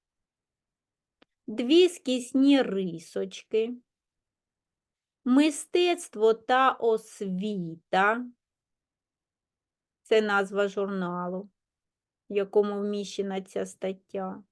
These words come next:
Мистецтво та освіта, крапка, тире, двотисячне, двотисячний сьомий рік. Дві тисячі сім.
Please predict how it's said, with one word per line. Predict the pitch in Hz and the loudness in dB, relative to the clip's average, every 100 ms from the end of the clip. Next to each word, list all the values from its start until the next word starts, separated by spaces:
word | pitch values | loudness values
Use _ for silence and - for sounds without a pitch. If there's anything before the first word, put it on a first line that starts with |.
| _ _ _ _ _ - | _ _ _ _ _ -6
Мистецтво | 226 233 - 262 262 - 208 | -4 -4 4 4 4 -2 -4
та | 202 220 208 | -2 2 2
освіта, | 196 196 - 196 185 175 190 - 220 | 2 -2 -10 -10 -8 -8 -8 -2 -4
крапка, | 233 262 294 294 294 - 208 | -2 2 4 4 2 0 0
тире, | 208 226 214 180 175 185 220 240 _ _ _ - | 2 2 2 0 -6 -8 -10 -16 _ _ _ -10
двотисячне, | 220 254 277 269 - 359 359 - 220 - 208 202 196 - _ - - _ | -2 6 6 6 6 6 6 6 4 2 -10 -8 -10 -14 _ -20 -20 _
двотисячний | 196 202 226 233 277 277 220 - 208 208 202 202 202 - | -14 0 0 2 0 0 -4 -4 -8 -8 -8 -8 -10 -14
сьомий | - - 254 240 190 180 | -14 0 4 4 2 -4
рік. | 175 170 196 - _ _ _ _ _ _ _ _ _ _ _ _ _ _ _ _ _ _ _ _ _ _ _ _ _ _ _ _ _ _ _ _ _ _ _ _ _ _ _ _ | -6 -8 -10 -12 _ _ _ _ _ _ _ _ _ _ _ _ _ _ _ _ _ _ _ _ _ _ _ _ _ _ _ _ _ _ _ _ _ _ _ _ _ _ _ _
Дві | 202 196 220 | -10 -4 -4
тисячі | 226 240 240 196 190 202 | -2 -6 -4 -8 -8 -12
сім. | 190 - 202 185 185 233 247 | -14 -14 -10 -8 -8 -10 -12